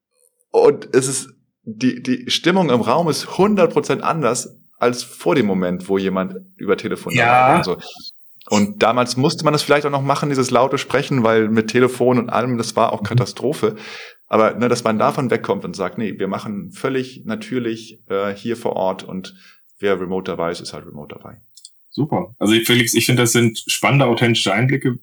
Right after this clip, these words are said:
Speaker 2: und ich glaub, wir sind uns einig, da sind wir noch nicht ganz am Ende, weil ich glaub, momentan lernen wir zusammen, deswegen finde ich super, dass du hier in der Folge einfach mal so ein paar authentische Einblicke geteilt hast und einfach gesagt hast, im ersten Moment guckt man da so drauf,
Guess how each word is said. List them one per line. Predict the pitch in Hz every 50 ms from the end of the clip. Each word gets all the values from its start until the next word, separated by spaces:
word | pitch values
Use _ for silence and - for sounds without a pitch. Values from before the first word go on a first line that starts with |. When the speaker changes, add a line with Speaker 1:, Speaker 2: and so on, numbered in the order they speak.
| _ _
Speaker 2:
und | - - 98
ich | - -
glaub, | - 107 104 - -
wir | - 104 101
sind | 113 107 101
uns | 92 -
einig, | 92 98 107 110 -
da | 98
sind | 90 95 113 123 123
wir | 110
noch | 104 98 92 92
nicht | 98 113 131 - -
ganz | 101 104 107 - 87
am | 92 95
Ende, | 82 101 117 131 156 170 160
weil | 95 90 -
ich | 85 -
glaub, | - 190 - -
momentan | 98 98 95 180 - 98 95
lernen | 95 90 87 101 120 131
wir | 135 131
zusammen, | - - 117 120 120 113
deswegen | 110 - - 101 98 95 95 92 - _ _ _ _ _ _ _ _ _ _ - -
finde | 107 107 101
ich | -
super, | - 120 120 127
dass | 113 110 107
du | - 113
hier | 104 110 104
in | 95
der | 95 98
Folge | - 101 98 95 92 95 95 92 90 -
einfach | 82 92 95 95 98 92
mal | - 98 92
so | 90 92
ein | 87
paar | - 101 98
authentische | 90 78 - - 98 92 90 - - -
Einblicke | - 101 113 117 120 113 - 107
geteilt | 110 107 - 107 98 101 98
hast | 107 104 - -
und | 95
einfach | 92 92 -
gesagt | - - 95 95 90 -
hast, | 101 90 -
im | - -
ersten | - - 107 - - -
Moment | - 101 101 -
guckt | 113 - -
man | - 90
da | 87 -
so | - 101 104
drauf, | - - 104 208 208 208 -